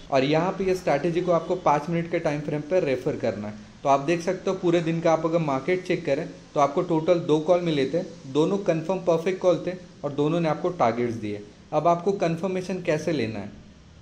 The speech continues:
तो जब भी स्ट्रैटेजी में आपको signals देखने को मिलते हैं तो आपको end of the candle trade करना है। मतलब, जिस भी candle पे एक call generate होता है वो candle के क्लोजिंग पे आपको काम करना है। अब ये end of the candle का पता आपको कैसे लगता है, तो उसके लिए यहाँ पे closing timer दिया है।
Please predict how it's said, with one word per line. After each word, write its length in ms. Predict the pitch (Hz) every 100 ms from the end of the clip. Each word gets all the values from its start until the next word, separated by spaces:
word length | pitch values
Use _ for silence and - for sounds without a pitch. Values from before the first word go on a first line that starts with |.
| - - - - -
तो 80 | 170
जब 240 | 151 143 151
भी 80 |
स्ट्रैटेजी 440 | 180 180 160 170 185
में 120 | 180
आपको 200 | 175 180
signals 380 | 185 156 165 175
देखने 300 | 160 165 170
को 100 | 165
मिलते 280 | 147 123 156
हैं 360 | 165 - - -
तो 60 |
आपको 220 | 143 147
end 140 | 165 156
of 140 | 160
the 120 | 170
candle 340 | 165 151 165 165
trade 240 | 165 160
करना 240 | 151 135 147
है। 100 | 151
मतलब, 300 | 135 156 143
जिस 180 | 151 147
भी 120 | 185
candle 300 | 180 175 175
पे 140 | 175
एक 140 | 180 -
call 200 | 156 165
generate 340 | 151 151 170
होता 200 | 165 -
है 220 | 151 - - - 139
वो 120 | 175
candle 320 | 175 165 165
के 140 | 165 175
क्लोजिंग 420 | 170 143 143 151
पे 60 |
आपको 240 | 147 143 147
काम 240 | 135 120
करना 280 | 120 113 104
है। 240 | 101 - - -
अब 140 | 139
ये 140 | 165 175
end 120 | 175
of 120 | 180
the 80 | 185
candle 360 | 185 160 165 170
का 80 | 180 175
पता 220 | 147 170
आपको 240 | 170 180
कैसे 260 | 175 165 180
लगता 280 | 147 - 143
है, 60 |
तो 100 | 143
उसके 200 | 156 -
लिए 100 | 175
यहाँ 120 | 175 170
पे 80 |
closing 440 | 175 151 143 165 165
timer 340 | 147 139 135
दिया 240 | 120 107
है। 80 | 98